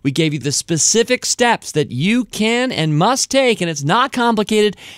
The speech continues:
and there weren't a lot of steps, to empower you to get started investing. And we've heard back from you in emails and on Twitter that many of our listeners who were not previously invested have, in fact, gotten started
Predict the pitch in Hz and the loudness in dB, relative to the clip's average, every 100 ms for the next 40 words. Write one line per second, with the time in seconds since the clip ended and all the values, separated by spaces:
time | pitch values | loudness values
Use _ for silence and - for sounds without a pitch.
0 | - 120 120 165 247 311 254 262 240 - | -6 -2 2 2 4 4 4 2 2 2
1 | 285 165 160 - - _ _ - - _ | 2 2 0 -8 -12 _ _ -20 -20 _
2 | - 180 175 170 - - 285 262 196 117 | -2 0 0 -2 -6 0 4 4 4 2
3 | 123 113 131 _ _ - 180 123 151 151 | 0 0 -4 _ _ -8 -8 -2 0 2
4 | 160 _ _ - - - 131 127 127 123 | 0 _ _ -10 -6 0 0 2 -2 -4
5 | _ 113 113 113 127 - 107 87 - - | _ -8 -4 -2 -2 -4 -8 -10 -16 -20
6 | - - 127 127 120 160 131 151 185 208 | -20 -4 -2 0 0 0 2 0 0 -2
7 | 220 190 - 156 185 196 190 156 131 117 | 2 2 2 0 2 2 0 -2 -4 -4
8 | - 214 208 196 - _ 143 135 143 247 | 0 2 2 -2 -12 _ -6 -2 0 0
9 | 285 226 202 190 196 196 185 196 190 185 | 0 2 2 2 -2 0 -2 0 0 0
10 | 175 175 - - 247 339 311 - 143 120 | 0 -4 -6 -12 -4 -2 -2 -4 0 0
11 | 120 120 139 117 - 254 285 220 147 143 | 0 -2 -4 -8 -4 0 2 0 0 -2
12 | 131 - 104 139 135 156 165 160 - _ | -2 -6 -2 0 0 -2 -4 -6 -16 _
13 | - - 127 123 113 107 | -8 -2 2 2 0 -4